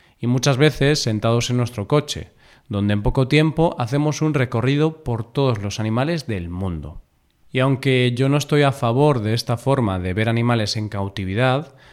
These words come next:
sí que soy consciente de que para ver algunas especies salvajes de otros países, esta es la única manera,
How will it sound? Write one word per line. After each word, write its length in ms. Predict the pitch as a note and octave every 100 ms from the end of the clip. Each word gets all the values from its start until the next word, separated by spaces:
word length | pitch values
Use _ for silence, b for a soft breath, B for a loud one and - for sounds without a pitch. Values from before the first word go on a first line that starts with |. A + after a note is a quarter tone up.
| B
sí 180 | - F3+
que 100 | G#3+
soy 160 | D3+
consciente 680 | C3+ A#2+ A#2 A2+ A2+ A#2 D3
de 180 | A2+ G#2
que 140 | A2
para 240 | - G2+ G#2
ver 100 | A2+
algunas 400 | A#2 B2 A#2+ A#2
especies 460 | G#2 - A2+ A2+
salvajes 680 | - G2+ A#2+ C#3+ - C3+ C#3
de 80 | G#2
otros 260 | F#2+ A2
países, 680 | - G2 C3+ C3+ B2 C#3 - B B B
esta 540 | C3 C#3 - C3 C#3 -
es 180 | C3 C#3
la 160 | C3
única 400 | A#2+ C3+ C#3 A#2+
manera, 560 | F#2+ G2+ C#3+ F#2+ -